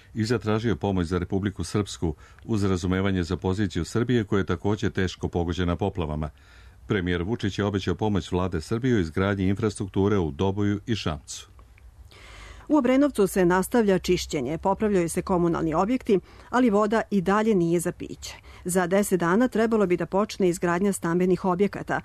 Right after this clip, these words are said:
Speaker 2: a domaćinstva koja su pretrpela štetu veću od dve hiljade evra dobit će dinarsku pomoć od države. U Obrenovcu je ministar privrede Dušan Vujović razgovarao sa privrednicima koji kažu da im je problem plaćanje P D V-a i doprinosa na zarade.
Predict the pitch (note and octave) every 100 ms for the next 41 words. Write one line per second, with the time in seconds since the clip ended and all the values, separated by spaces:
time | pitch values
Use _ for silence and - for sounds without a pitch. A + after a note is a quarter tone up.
0 | - - - F3+ E3+ E3+ E3 F3+ F3+ -
1 | B3 - E3+ F3 - D#3+ F3 E3+ F#3 G#3
2 | F#3 E3 - A3 E3+ F3 F3+ G3 D#3+ F3+
3 | G3 - F3 F3 D3+ - A3 A#3+ G3 -
4 | - F#3 A3 A3+ A#3+ F#3 G#3 F3+ - E3
5 | E3 D#3+ E3+ - F#3 F3+ E3 E3 D#3+ A2
6 | - - - - - A#3 A3+ A#3+ C4 C#4
7 | - A3 F3 F3+ F#3+ G3+ F#3 E3+ - F3
8 | F3+ A3 F#3+ D#3 E3 D3+ F#3 A#3+ G#3+ -
9 | - - - G3 F#3 F#3 F#3 G#3+ G3 -
10 | F#3 B3 G#3 E3 D3 - F3+ D#3+ - D#3
11 | F3 F3 A3+ B3 G3+ - - B3+ C4+ A3
12 | F3+ F3 G3 G3+ E3+ E3 G#3 F#3 E3+ F3
13 | F3 D#3+ F3+ G#3 G3 G#3 E3 - E3+ E3
14 | F#3+ F#3 E3+ A#2+ B2 A#2